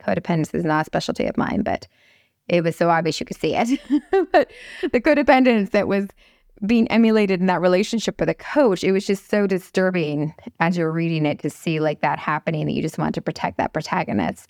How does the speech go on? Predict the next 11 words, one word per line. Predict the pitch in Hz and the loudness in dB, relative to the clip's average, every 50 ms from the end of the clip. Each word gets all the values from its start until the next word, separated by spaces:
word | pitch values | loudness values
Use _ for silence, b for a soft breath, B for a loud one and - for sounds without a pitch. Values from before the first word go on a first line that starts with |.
| b b b b b b | b b b b b b
from | - 190 180 | 0 0 2
that | 165 151 143 | 2 0 -2
experience. | 135 - - - - - 160 151 - - - - - 240 - | -6 -8 -10 -12 -8 -6 -4 -4 -4 -4 -4 -4 -4 -4 -2
And | - 349 381 | 0 2 2
again, | 277 240 202 175 185 | 4 4 2 2 2
it | 175 | 0
was | 165 196 185 | 0 0 0
written | 190 - - 185 | -2 -2 -2 -2
from | 196 185 180 208 | 0 0 0 0
her | 208 - 185 | 0 -2 -4
perspective, | - - 160 - - 170 156 - - - - 143 147 - | -4 -6 -6 -2 -2 -2 -2 -4 -4 -6 -4 -4 -4 -6